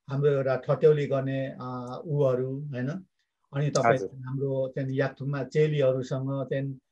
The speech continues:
Speaker 1: होइन, रेला गरेर एकअर्कालाई तानेको कुराहरू हेरिसक्नुभयो। अनि तपाईँको त्यो जुन एउटा यो हाम्रो सिलामसापमा लगाइदिनु भएकोहरू, होइन? यी
Speaker 2: हजुर।
Speaker 1: भयङ्कर, भयङ्कर हाम्रो कल्चरलाई रिफ्लेक्ट गर्ने हाम्रो अडियन्सहरूले हेरिसक्नु भएको छ।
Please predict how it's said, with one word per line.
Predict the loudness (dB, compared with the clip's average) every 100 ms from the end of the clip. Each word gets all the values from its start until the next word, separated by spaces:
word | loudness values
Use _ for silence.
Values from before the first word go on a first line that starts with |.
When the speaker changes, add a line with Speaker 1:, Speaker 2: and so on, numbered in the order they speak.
| _ -4
Speaker 1:
होइन, | 0
रेला | 2 4 4 2
गरेर | 2 0
एकअर्कालाई | 0 0 0 0 0 0 -2 -2
तानेको | -2 -4 -4 -4 -4
कुराहरू | -2 -2 -2
हेरिसक्नुभयो। | -2 -2 -2 -2 -4 -4 -6 -4 -6 -8 _ _ _ _ _ _ -4
अनि | -2 2
तपाईँको | 2 0 2 0
त्यो | 2 0
जुन | 0 0 0
एउटा | 0 0 0 -2 -4 -6
यो | -2 0
हाम्रो | 0 -2 0 -2 -4 _ _ -2
सिलामसापमा | 4 4 4 -2 -4 -2 -2 0
लगाइदिनु | 2 4 4 2 0 -2
भएकोहरू, | 0 0 0 2 2 2 -2
होइन? | -6 -6 -6 -6 -10 _ _ -6
यी | -4 -4 -10 -14 -8 -4
Speaker 2:
हजुर। | -4
Speaker 1:
भयङ्कर, | -4 -2 2 2 2
भयङ्कर | 0 2 2
हाम्रो | 2 -2
कल्चरलाई | 0 0 2 0 0
रिफ्लेक्ट | -2 -2 0 0 0
गर्ने | -2 -2
हाम्रो | -6 -4 -2 -2
अडियन्सहरूले | -2 -4 -4 -6 -6 -4
हेरिसक्नु | -4 -4 -4 -6 -4
भएको | -2 -2 -6
छ। | -6